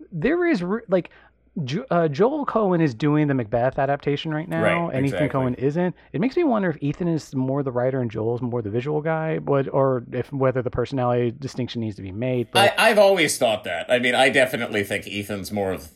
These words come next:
Speaker 2: you know, I mean, that's always been their, their balance. And even though we all know that, like, they kind of co-directed a lot of those early films, I mean, Joel always got the directing credit, Ethan usually got the writing credit.
Speaker 1: They,
Speaker 2: I,
Speaker 1: no, they used to make the big deal about the, the, the Directors Guild made them separated, but then they always said, "We were directing together," and only recently have they,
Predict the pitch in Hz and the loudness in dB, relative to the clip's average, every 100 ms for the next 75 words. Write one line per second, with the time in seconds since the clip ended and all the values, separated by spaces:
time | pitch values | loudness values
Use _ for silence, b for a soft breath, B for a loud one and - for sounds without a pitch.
0 | - 117 104 98 110 120 131 156 135 110 | -6 -2 0 0 2 4 4 2 0 0
1 | 117 101 98 98 95 78 95 113 104 82 | 0 0 0 -2 -4 -2 0 0 -2 -4
2 | 110 107 104 101 98 95 92 92 90 92 | -4 -4 -2 -2 0 2 0 -2 -2 -2
3 | 95 90 95 - 92 104 95 85 - 92 | -4 -4 -4 -4 -6 -4 -6 -6 -8 -6
4 | 90 87 82 87 85 82 82 82 85 78 | -4 -4 -4 -6 -4 -4 -4 -6 -8 -6
5 | 82 78 76 110 95 92 87 80 101 90 | -8 -8 -4 -4 -4 -6 -6 -6 -4 -4
6 | 87 82 80 90 82 85 82 78 85 80 | -2 -4 -4 -6 -6 -8 -6 -6 -8 -10
7 | 82 80 78 78 78 78 78 80 76 73 | -6 -6 -6 -10 -10 -10 -10 -10 -10 -10
8 | 82 90 92 82 - 82 165 208 247 170 | -6 -4 -4 -6 -8 0 4 4 4 4
9 | 202 175 240 - 294 196 151 143 151 135 | 6 6 6 4 2 4 2 2 2 4
10 | 135 - 131 127 131 131 139 127 120 139 | 2 2 0 0 -2 -2 -2 -2 -2 -2
11 | 247 294 135 104 107 110 104 - - 113 | -2 -2 -4 -4 -4 -4 -6 -8 -6 -6
12 | 107 104 123 131 127 123 131 117 123 117 | -6 -8 -4 -2 -2 -2 -2 -2 -2 -2
13 | 117 113 120 95 113 143 107 120 123 101 | -4 -4 -6 -8 -4 -4 -4 -4 -4 -4
14 | 156 139 110 110 104 104 | -4 -4 -6 -8 -8 -10